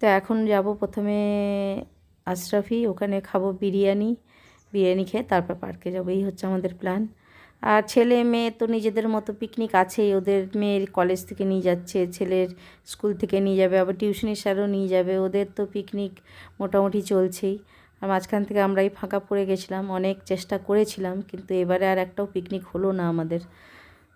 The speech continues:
সবার সাথেই আর টাইমের অ্যাডজাস্ট হচ্ছে না, তো সেই জন্যেই। তো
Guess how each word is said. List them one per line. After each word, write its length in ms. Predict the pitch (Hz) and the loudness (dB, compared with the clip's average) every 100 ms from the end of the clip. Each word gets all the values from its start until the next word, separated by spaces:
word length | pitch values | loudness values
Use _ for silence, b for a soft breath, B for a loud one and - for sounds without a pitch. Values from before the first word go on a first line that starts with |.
| _ _ | _ _
সবার 240 | - 202 208 | 0 2 2
সাথেই 560 | - 208 208 208 214 | 0 -2 2 2 4
আর 100 | 196 190 | 0 0
টাইমের 420 | 190 196 196 190 | 0 0 0 2
অ্যাডজাস্ট 420 | 185 180 190 190 - | 0 0 0 -2 -4
হচ্ছে 280 | 180 175 185 | -10 -6 -6
না, 140 | 185 214 - _ | -4 -6 -10 _
তো 100 | 175 | -6
সেই 260 | 175 170 175 | -2 0 0
জন্যেই। 340 | 180 185 185 190 - b b b b _ _ _ _ _ _ - - - - - - - - - - - - - - - - - - - - - - - - - - - - - | 0 -2 -4 -6 -12 b b b b _ _ _ _ _ _ -20 -14 -10 -10 -10 -10 -8 -4 -4 -4 -6 -4 -4 -2 0 0 -2 -4 -4 -4 -4 -4 -4 -6 -8 -6 -6 -8 -6
তো 60 | - | 4